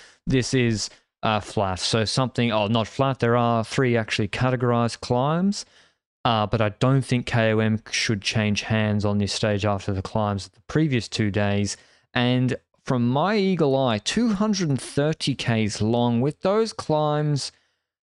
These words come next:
with a little, what I think is a little uphill drag in Turin. This screams to me Mads Pedersen. Philipsen will probably win,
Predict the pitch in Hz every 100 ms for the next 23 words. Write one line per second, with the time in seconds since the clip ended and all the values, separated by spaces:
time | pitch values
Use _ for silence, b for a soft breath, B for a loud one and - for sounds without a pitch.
0 | _ _ - 123 110 110 139 269 320 285
1 | 190 190 180 196 - 185 156 156 135 135
2 | 165 240 - 175 196 - 196 185 139 110
3 | 117 139 156 160 143 135 131 - 123 107
4 | 120 190 302 302 - _ _ _ _ _
5 | _ _ 127 147 208 - - - - -
6 | 156 160 185 175 - 131 123 117 110 110
7 | 101 - 117 131 117 107 - _ _ _
8 | 196 180 - 143 123 135 127 113 101 135
9 | 240